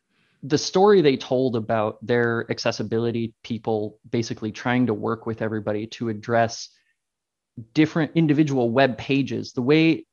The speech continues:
so let me go back a little bit. When, when you are testing a website for accessibility purposes, you test individual web pages.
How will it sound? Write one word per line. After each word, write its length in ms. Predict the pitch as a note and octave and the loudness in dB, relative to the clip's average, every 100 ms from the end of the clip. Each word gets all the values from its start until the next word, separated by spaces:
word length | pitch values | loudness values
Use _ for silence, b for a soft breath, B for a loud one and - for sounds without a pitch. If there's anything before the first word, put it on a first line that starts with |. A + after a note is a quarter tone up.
| _ | _
so 360 | - C#3 B2+ b b b b _ _ _ _ | 0 2 2 b b b b _ _ _ _
let 80 | - | -2
me 60 | E3+ | 2
go 120 | D3 | 4
back 280 | B2 A#2+ A#2+ | 4 2 0
a 20 | |
little 180 | A2+ A2+ | -2 -2
bit. 240 | A#2 A2+ - | -2 -2 0
When, 360 | D3+ D3+ C#3+ C#3+ | 2 4 2 0
when 320 | D3+ D#3 D3 | 0 2 2
you 260 | D3 G#3+ | 2 2
are 140 | G#3 D#3+ | 4 2
testing 500 | - C#3 C3 - C3+ | 0 -4 -4 -2 -2
a 80 | A2 | 0
website 480 | A2 A2 C3 B2+ | -2 -2 -2 -2
for 160 | G#2+ A#2 | -4 -6
accessibility 680 | - - A2+ A2+ A2 A#2 C3+ | -4 -4 -4 -4 -2 -2 -4
purposes, 540 | D#3+ D#3+ E3+ F#3 E3+ | -4 -8 -6 -4 -4
you 140 | B2 B2 | -4 -4
test 540 | - C3+ - - - _ _ _ _ _ - | 0 -2 -2 -10 -18 _ _ _ _ _ 0
individual 680 | E3 F3 D#3 D3 C#3 C3 B2 | 2 2 2 2 2 2 4
web 300 | A#2+ A#2 G#2+ | 2 2 -2
pages. 680 | - A2+ G#2 G#2 E2+ - | -6 -4 -4 -8 -10 -14